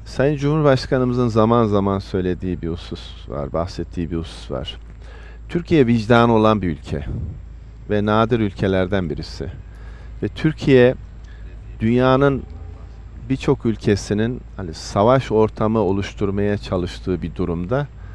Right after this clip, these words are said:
ne yapar Türkiye? Çocuklara oyuncak gönderir. Peki Milli Eğitim Bakanlığı niye böyle bir şeyi hani düşündü, e, ve niye böyle bir şeye karar verdi? Biz çocukların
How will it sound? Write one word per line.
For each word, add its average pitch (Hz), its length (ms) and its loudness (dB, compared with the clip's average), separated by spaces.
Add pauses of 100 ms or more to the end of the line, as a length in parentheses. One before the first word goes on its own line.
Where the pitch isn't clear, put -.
(380)
ne 101 160 0
yapar 107 460 2
Türkiye? 123 400 -2
Çocuklara 110 480 0
oyuncak 107 400 -2
gönderir. 73 440 -8 (1400)
Peki 131 320 4
Milli 120 200 6
Eğitim 143 320 4
Bakanlığı 123 760 6 (160)
niye 147 220 4
böyle 101 280 6
bir 85 60 -2
şeyi 80 420 -2 (280)
hani 78 220 -8
düşündü, 98 600 -2 (720)
e, 92 420 2
ve 113 280 8 (340)
niye 131 220 6
böyle 117 240 8
bir 95 60 -4
şeye 98 260 0
karar 92 440 4
verdi? 85 420 2 (600)
Biz 160 280 2
çocukların 139 760 4